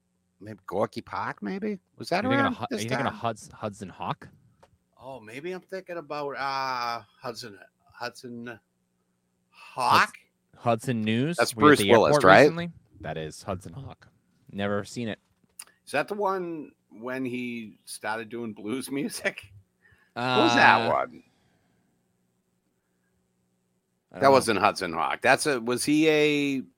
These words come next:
Speaker 2: Hudson Hawk is,
Speaker 1: superhero
Speaker 2: like, a
Speaker 1: in that?
Speaker 2: noto-, a notorious bomb.
Speaker 1: Yeah.
Speaker 2: I think he's, like, an art thief or something. I've never seen it. Maybe I'll watch it tonight. I've been on a good run of watching movies I'm enjoying. Why not
Speaker 1: Good
Speaker 2: Rick?
Speaker 1: run of movies you enjoy.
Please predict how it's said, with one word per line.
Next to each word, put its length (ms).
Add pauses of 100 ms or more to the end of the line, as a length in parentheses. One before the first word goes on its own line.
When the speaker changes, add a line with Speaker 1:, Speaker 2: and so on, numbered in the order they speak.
(200)
Speaker 2:
Hudson 240
Hawk 220
is, 140
Speaker 1:
superhero 60
Speaker 2:
like, 100
a 40
Speaker 1:
in 100
that? 280
Speaker 2:
noto-, 160
a 60
notorious 720
bomb. 520 (800)
Speaker 1:
Yeah. 280
Speaker 2:
I 100
think 140
he's, 120
like, 80
an 100
art 280
thief 260
or 40
something. 360
I've 120
never 180
seen 260
it. 160
Maybe 180
I'll 100
watch 220
it 80
tonight. 320 (840)
I've 120
been 80
on 140
a 40
good 220
run 240
of 100
watching 360
movies 300
I'm 180
enjoying. 420
Why 160
not 240
Speaker 1:
Good 240
Speaker 2:
Rick? 100
Speaker 1:
run 220
of 100 (160)
movies 520
you 120
enjoy. 760